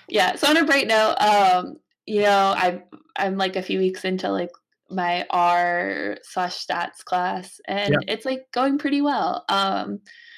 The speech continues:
Speaker 1: I feel like I'm finding my stride. This homework is, like, slightly more complicated this week, and so I s-, I actually started it early. Um, it's probably still gonna be a little bit of a doozy, but,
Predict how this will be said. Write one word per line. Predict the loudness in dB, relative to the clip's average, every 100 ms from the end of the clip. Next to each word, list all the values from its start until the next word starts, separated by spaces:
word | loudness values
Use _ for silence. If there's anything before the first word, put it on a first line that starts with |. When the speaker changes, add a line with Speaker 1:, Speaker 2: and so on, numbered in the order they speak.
| -20 -6
Speaker 1:
I | -6
feel | -2 0
like | 0 0
I'm | -2 -4
finding | -6 -4 -2 -2
my | -2 -4
stride. | -4 -2 -2 -4 -4
This | -6
homework | -4 -4 -4 -4
is, | -4
like, | -4 -8
slightly | -8 -6 -6
more | -8 -10 -10
complicated | -10 -8 -8 -6 -4 -4 -6
this | -10 -10
week, | -10 -8 -8
and | -10 -6
so | -4 -2 -4 -6 -8
I | -8
s-, | -12 -18 -20 -20 -8
I | -2
actually | -2 0 -2
started | -2 -2 -2 0
it | -2 -2
early. | -4 -2 -2 -2 -4 -6 -2
Um, | 0 0 -2 -6
it's | -8 -6
probably | -6 -2 -2
still | -2 -6
gonna | -4 -4
be | -4 -2
a | -2
little | -2 -2 -2
bit | -2
of | -2
a | -4
doozy, | -2 -2 -2 -4 -2 -2
but, | -2 -2 -4